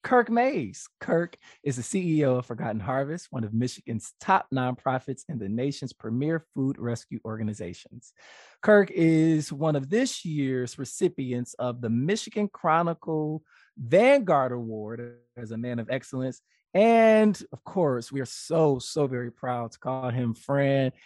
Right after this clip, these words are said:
and big brother, Kirk Mays, for the first time. I can't believe I'm saying this. Welcome to Authentically Detroit.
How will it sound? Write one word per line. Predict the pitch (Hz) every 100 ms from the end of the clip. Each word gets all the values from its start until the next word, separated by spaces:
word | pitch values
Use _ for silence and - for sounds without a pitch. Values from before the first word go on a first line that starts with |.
| - -
and | 147 147 131
big | 139 123
brother, | 143 117 110
Kirk | - 214 185 170
Mays, | 175 165 131 98 - -
for |
the | 139 113
first | 247 262 262 -
time. | 254 208 165 139
I | 151
can't | 196
believe | 175 175 156
I'm | 143
saying | - 147 139
this. | 120 107 151
Welcome | 196 180 156 -
to | 151
Authentically | 135 151 143 - 147
Detroit. | 131 - 117